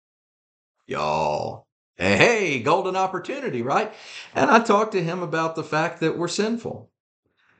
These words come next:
and that it's not that the individual is necessarily a monster. It's that all of us have the propensity to commit great acts of wickedness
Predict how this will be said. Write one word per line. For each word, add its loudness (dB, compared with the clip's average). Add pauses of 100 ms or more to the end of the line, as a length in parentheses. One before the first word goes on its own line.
and 4
that 4
it's -6
not -4
that 4
the 4
individual -2
is -6
necessarily 0
a -6
monster. -2
It's -6
that 2 (280)
all 4
of -8
us -10
have 0
the -2
propensity -2
to 4
commit 0
great 0
acts -2
of -2
wickedness -2